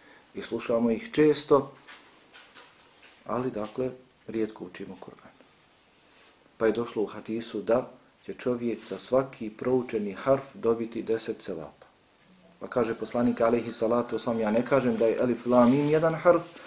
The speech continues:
već je elif harf, lam harf, mim harf. Elif, lam, mim je tri harfa, odnosno trideset dobrih dijela. Pa čovjek prouči Fatihu, stotinu pedeset harfova, hiljadu i petsto dijela.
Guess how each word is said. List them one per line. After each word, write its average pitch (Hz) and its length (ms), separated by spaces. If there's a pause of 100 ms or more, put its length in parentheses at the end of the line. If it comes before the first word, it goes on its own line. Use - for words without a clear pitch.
(200)
već 107 180
je 120 100
elif 156 240 (100)
harf, 175 180 (540)
lam 151 280
harf, 170 300 (460)
mim 175 240 (100)
harf. - 240 (580)
Elif, 131 260
lam, 156 180
mim 185 140 (240)
je 113 80
tri 165 220
harfa, 143 460
odnosno 131 380
trideset 135 480
dobrih 143 340
dijela. 147 320 (1000)
Pa 104 80
čovjek 139 340
prouči 135 360
Fatihu, 156 440
stotinu 139 400
pedeset 135 420
harfova, 101 380
hiljadu 135 260
i 127 40
petsto 131 320
dijela. 98 480